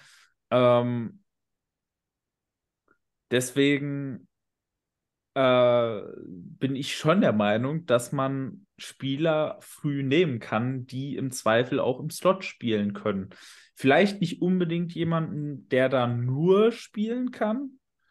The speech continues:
Äh, wär schon ganz cool, wenn der auch ein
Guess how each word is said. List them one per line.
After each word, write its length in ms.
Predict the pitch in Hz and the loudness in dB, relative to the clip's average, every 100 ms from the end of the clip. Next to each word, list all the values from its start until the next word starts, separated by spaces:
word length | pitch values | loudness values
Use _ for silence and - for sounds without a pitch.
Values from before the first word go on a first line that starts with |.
| _ _ _ - | _ _ _ 0
Äh, 60 | |
wär 1000 | 135 139 139 135 123 - - - 78 - 165 | 4 6 4 2 -2 -8 -18 -20 -8 -2 -2
schon 200 | 175 160 | -2 -2
ganz 240 | 131 127 - | -4 -6 -6
cool, 240 | 160 139 | -4 -4
wenn 540 | 127 123 120 110 98 - _ _ _ _ _ - | -2 -2 -4 -8 -12 -18 _ _ _ _ _ -2
der 160 | 120 | 0
auch 200 | 110 127 | 0 -4
ein 160 | 139 | -10